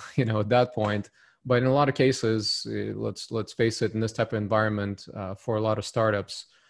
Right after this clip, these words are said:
that's their kind of landing on the roof. That's, that's some way for them to return some capital, um, for the founders to get some economics and maybe get an attractive job offer from the acquirer for a while,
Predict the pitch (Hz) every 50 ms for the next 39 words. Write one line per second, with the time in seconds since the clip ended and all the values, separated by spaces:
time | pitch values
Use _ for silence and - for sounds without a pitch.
0 | _ _ _ _ - 113 110 110 110 - - 107 113 110 107 107 104 - 117 107
1 | 104 98 104 110 107 110 110 107 107 107 107 104 101 98 98 107 101 95 - -
2 | - - 101 104 - - - - 107 107 104 - - - 123 117 113 110 110 110
3 | 107 107 - - 107 107 107 - 117 104 104 - - 117 110 107 - - 104 -
4 | - 120 120 - - 117 113 110 110 110 107 - - - - - _ _ - _
5 | _ _ _ - 110 107 104 101 104 101 - - - - - 120 110 110 101 107
6 | 107 107 107 104 101 - - 117 117 117 113 113 117 113 110 - - - 117 110
7 | 107 107 104 104 98 - _ 123 110 123 117 - - 123 117 113 - 117 113 110
8 | 113 113 110 110 104 - - 113 101 101 101 104 107 101 107 104 98 107 107 101
9 | 101 101 101 98 98 - 107 104 101 - 104 92 - 107 104 104 107 107 104 -
10 | - 110 - - 107 101 95 92 - - 117 107 107 107 107 107 107 107 - 113
11 | 104 101 101 101 101 101 101 101 101 101 107 107